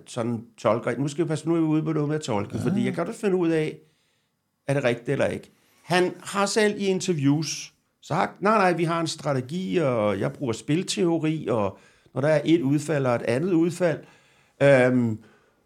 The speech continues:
Speaker 1: og, øh, så bliver han ved med at fremhæve, at vi fik jo seksoghalvtreds, eller jeg fik jo seksoghalvtreds procent af stemmerne til præsidentvalget.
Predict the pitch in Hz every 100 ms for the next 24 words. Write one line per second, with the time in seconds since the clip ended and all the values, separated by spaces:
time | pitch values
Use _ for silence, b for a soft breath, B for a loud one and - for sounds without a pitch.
0 | _ - 131 131 131 127 123 123 151 175
1 | 175 175 202 214 208 202 151 160 170 170
2 | 156 139 - 131 123 - _ - 131 147
3 | 147 190 190 185 190 185 - - 139 139
4 | 170 151 135 - 127 139 - 98 98 151
5 | 170 - 160 160 147 139 139 151 135 131
6 | 127 135 - 135 143 139 135 - _ _
7 | _ _ _ _ _ _ _ _ 127 120
8 | - 101 110 127 135 131 - 127 - 117
9 | 127 135 190 165 160 147 147